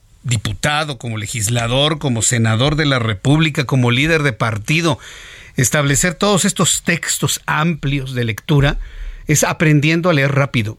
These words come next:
Y yo hasta este momento no conozco a ningún legislador que pueda presumir que se lee una norma en cuestión de cinco o diez minutos, completita y con total comprensión. Yo no los conozco, ¿eh?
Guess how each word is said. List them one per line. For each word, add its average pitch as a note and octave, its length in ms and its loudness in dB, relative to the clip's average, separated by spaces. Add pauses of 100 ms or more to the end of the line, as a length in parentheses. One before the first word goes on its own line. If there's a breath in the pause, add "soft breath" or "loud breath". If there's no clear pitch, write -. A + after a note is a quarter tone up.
Y - 140 -2
yo F3 100 4
hasta F3 160 2
este F3+ 160 2
momento D#3 300 2
no D3+ 100 4
conozco C#3 460 2
a D3+ 260 0
ningún C#3+ 400 4
legislador C3+ 600 0 (180)
que C#3 120 0
pueda D#3 260 2
presumir C#3+ 540 2
que - 80 -10
se A#2 160 0
lee C#3+ 280 0 (320 loud breath)
una F3 260 2
norma E3+ 300 2
en D3+ 60 2
cuestión C3+ 280 -2
de - 60 -4
cinco D3+ 260 0
o - 20 0
diez C3+ 180 0
minutos, - 540 -4
completita C#3+ 540 0
y D#3+ 100 -6
con E3 240 0
total F#3 400 -2
comprensión. C#3+ 640 -2
Yo E3 100 0
no F#3 140 2
los C3 180 -6
conozco, A#2+ 460 -16
¿eh? - 40 -20